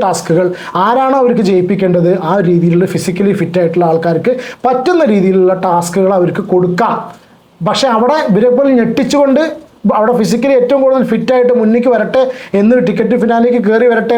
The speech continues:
വോട്ട് കുറവുള്ള ഒരാളായിട്ടുള്ള ഒരു വ്യക്തിയെ കടത്തി വെട്ടിക്കൊണ്ടാണ് നൂറ ഒന്നാം സ്ഥാനത്ത് നിൽക്കുന്നത്. രണ്ടാമത് ആര്യനാണ്, മൂന്ന് അക്ബറാണ്. അപ്പൊ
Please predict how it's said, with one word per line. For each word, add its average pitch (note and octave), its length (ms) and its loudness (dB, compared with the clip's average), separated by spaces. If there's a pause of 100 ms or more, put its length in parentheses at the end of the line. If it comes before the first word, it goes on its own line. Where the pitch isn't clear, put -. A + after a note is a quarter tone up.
വോട്ട് G#3 260 0
കുറവുള്ള A3+ 340 2
ഒരാളായിട്ടുള്ള G#3 680 0
ഒരു G3+ 140 0
വ്യക്തിയെ G#3 420 0 (460)
കടത്തി B3 460 0
വെട്ടിക്കൊണ്ടാണ് A#3+ 580 2 (140)
നൂറ G3 220 2 (160)
ഒന്നാം F#3+ 260 0
സ്ഥാനത്ത് F#3+ 340 -2
നിൽക്കുന്നത്. E3+ 320 0 (140)
രണ്ടാമത് F#3+ 480 0
ആര്യനാണ്, F#3+ 420 0
മൂന്ന് F3+ 220 0
അക്ബറാണ്. C#3+ 400 -2 (260)
അപ്പൊ A3+ 120 0